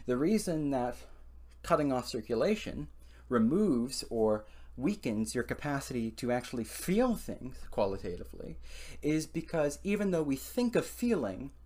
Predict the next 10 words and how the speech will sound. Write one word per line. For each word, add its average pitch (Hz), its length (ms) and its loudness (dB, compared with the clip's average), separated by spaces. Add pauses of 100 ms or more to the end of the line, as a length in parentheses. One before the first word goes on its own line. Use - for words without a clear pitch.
as 123 460 -2
receptive, - 1000 -2 (360)
receptivity 156 1080 0 (320)
is 143 180 0
not 147 320 0
the 160 80 -4
same 131 260 0
thing 127 380 -2
as 117 260 0 (240)
passivity. - 760 -4